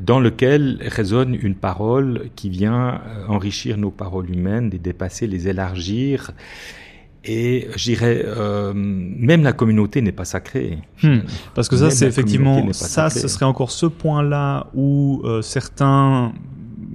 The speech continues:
Speaker 2: quand ils cherchent, disons, du sacré dans le bâtiment ecclésial, vont dire qu'il est lié à la communauté qui s'y rassemble.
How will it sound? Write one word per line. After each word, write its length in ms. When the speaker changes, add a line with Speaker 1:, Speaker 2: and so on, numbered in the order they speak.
Speaker 2:
quand 220
ils 60
cherchent, 340
disons, 240
du 80
sacré 320
dans 120
le 60
bâtiment 320
ecclésial, 380
vont 240
dire 220
qu'il 240
est 80
lié 220
à 60
la 80
communauté 440
qui 120
s'y 160
rassemble. 480